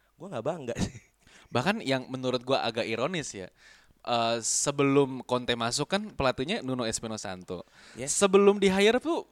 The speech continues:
Speaker 2: banyak banget klub-klub, eh, sorry, banyak banget pelatih-pelatih yang dirumorkan bakal ngelatih Tottenham. Bahkan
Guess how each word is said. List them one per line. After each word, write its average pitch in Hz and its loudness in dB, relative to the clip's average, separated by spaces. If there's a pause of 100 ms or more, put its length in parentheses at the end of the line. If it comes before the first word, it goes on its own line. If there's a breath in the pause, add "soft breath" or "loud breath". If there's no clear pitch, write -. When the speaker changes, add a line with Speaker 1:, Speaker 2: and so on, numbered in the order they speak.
(160)
Speaker 2:
banyak 135 0
banget 143 -2
klub-klub, 139 -2
eh, 135 2
sorry, 120 -2
banyak 127 -4
banget 151 -2
pelatih-pelatih 135 -2
yang 156 -8
dirumorkan 123 -2
bakal 110 -2
ngelatih 107 -4
Tottenham. 117 -2
Bahkan 107 0